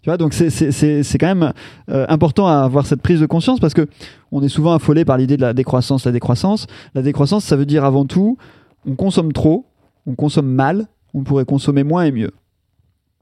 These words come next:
Donc nous, on est plutôt dans cette idée-là. On pense qu'on consomme trop et mal et qu'on, qu'on pourrait consommer beaucoup moins et mieux. Et quand on file un petit peu, quand on tire un peu le, le fil de la pelote de, de cette question-là, on se rend compte que la publicité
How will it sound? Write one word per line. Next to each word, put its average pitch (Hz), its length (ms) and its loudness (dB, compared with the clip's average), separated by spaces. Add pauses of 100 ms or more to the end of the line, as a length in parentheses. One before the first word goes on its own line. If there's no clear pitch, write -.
(680)
Donc 143 140 -4
nous, 220 80 2
on 226 100 2
est 180 80 4
plutôt 185 240 0
dans 190 80 2
cette 160 220 0
idée-là. 147 240 0 (280)
On 127 100 -4
pense 143 220 -2
qu'on 127 140 -4
consomme 127 320 -4
trop 180 240 2
et 139 60 -2
mal 135 300 -2 (340)
et - 40 -8
qu'on, 127 200 -4
qu'on - 220 -8
pourrait 165 260 -2
consommer 156 400 0 (200)
beaucoup 151 300 -4
moins 180 220 0
et 165 80 0
mieux. 131 240 -2 (680)
Et 135 1040 2 (1500)
quand 135 160 -4
on 139 80 0
file 190 180 0
un 165 120 0
petit 220 200 -4
peu, 170 260 0
quand 139 160 0
on 139 80 0
tire 170 200 0
un 160 80 -2
peu 170 100 0
le, 143 180 2
le 131 140 0
fil 151 220 -4
de 135 80 2
la 123 100 0
pelote 143 460 0
de, 113 320 -2
de 123 100 -6
cette 117 180 -4
question-là, 143 540 -2
on 143 80 0
se 123 80 -4
rend 123 120 -2
compte 151 200 -2
que 131 120 -2
la 120 380 -2
publicité 143 720 -2